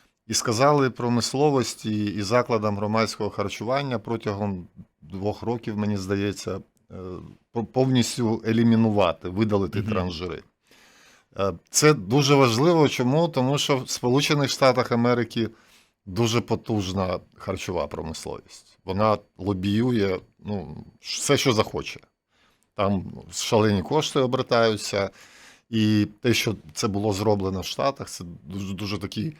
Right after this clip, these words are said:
Speaker 1: характерний момент. В Євросоюзі була прийнята окрема директива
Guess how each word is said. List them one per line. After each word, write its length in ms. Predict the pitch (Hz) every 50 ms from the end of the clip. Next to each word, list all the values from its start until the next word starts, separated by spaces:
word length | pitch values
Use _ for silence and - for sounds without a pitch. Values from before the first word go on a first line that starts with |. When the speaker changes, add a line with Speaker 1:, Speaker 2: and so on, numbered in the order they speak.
| _ _ _ _ _
Speaker 1:
характерний 720 | - - 110 110 107 - 123 110 101 101 101 95 90 87 - _ _ _ _ _ _ -
момент. 500 | 110 110 113 110 95 78 64 - _ _ _ _ _ _ _ _ _ _ _ -
В 40 | 110
Євросоюзі 800 | 107 131 139 147 143 - - 147 135 147 180 190 160 147 147
була 220 | 123 123 131 139 131
прийнята 420 | - 139 139 135 135 123 113 123
окрема 380 | 117 110 - 131 127 127 123 117
директива 720 | 107 117 113 117 107 - - 147 143 135 131 120 113 110